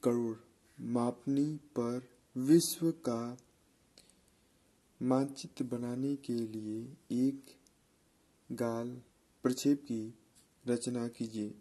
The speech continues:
जिसका प्रक्षेपांतर पन्द्रह डिग्री है। और इसको जानने से, से पहले मैं पृथ्वी का लघुत्त अर्धव्यास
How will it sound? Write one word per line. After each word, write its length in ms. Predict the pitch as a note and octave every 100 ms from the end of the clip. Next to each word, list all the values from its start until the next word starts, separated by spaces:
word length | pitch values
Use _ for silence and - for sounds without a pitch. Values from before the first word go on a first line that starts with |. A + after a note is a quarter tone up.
| - B2
जिसका 460 | C3 C#3 - D3+
प्रक्षेपांतर 880 | D3 - B2+ C3 B2+ A#2 A#2 - B2 C3 - _ _
पन्द्रह 400 | C#3 C3+ C3 C3 C3+ -
डिग्री 300 | B2 A#2 A2 A2
है। 140 | G#2 - - _ _ - - - - -
और 180 | C#3+ - -
इसको 320 | E3+ - F#3
जानने 360 | C#3+ C3+ C#3+ C#3+
से, 340 | - A#2+ A#2+ - - _ _ _ _ -
से 100 | C3+
पहले 340 | C3+ B2+ B2+ B2+
मैं 260 | C3 C3 C3+
पृथ्वी 380 | C3+ C3+ C#3 C3+
का 160 | A#2+ A2 - _ - _ _ _ _ -
लघुत्त 500 | B2+ C3 C3 C3+ - - B2
अर्धव्यास 840 | B2+ A#2+ A#2 A#2 A#2+ A#2 - -